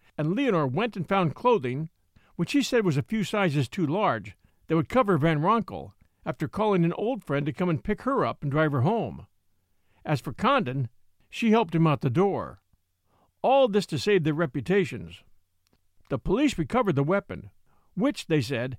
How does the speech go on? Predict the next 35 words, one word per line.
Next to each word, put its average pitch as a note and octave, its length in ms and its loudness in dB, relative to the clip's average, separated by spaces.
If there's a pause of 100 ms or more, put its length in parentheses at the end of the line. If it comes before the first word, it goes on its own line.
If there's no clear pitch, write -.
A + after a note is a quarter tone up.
having F3 260 2
been D3+ 160 2
recently F3+ 420 0
oiled, D#3 400 -2 (280)
did G#3 180 0
not A#3+ 200 0
show B3 320 4
any C#3+ 120 4
fingerprints. B2 720 -2 (840)
There D3+ 140 4
were F3+ 120 6
no A3 180 6
powder A#3 340 2
burns B2+ 300 2
to F3 100 -6
the D3 100 -4
side F3+ 240 0
of C#3 120 0
Reeves' E3+ 200 2
temple. - 520 -4 (1300)
Also, G#3+ 360 2
in C#3 80 0
nineteen G3+ 320 0
fifty-nine, D#3+ 720 0 (220)
the D#3 140 -8
L A#3 180 4
A G#3+ 80 2
police F#3 340 -2
did D3+ 200 -6
not A3+ 180 0
have A#3 140 -2
the G#3 80 0
procedure E3 540 -2
in B2 120 0
place A2 420 -8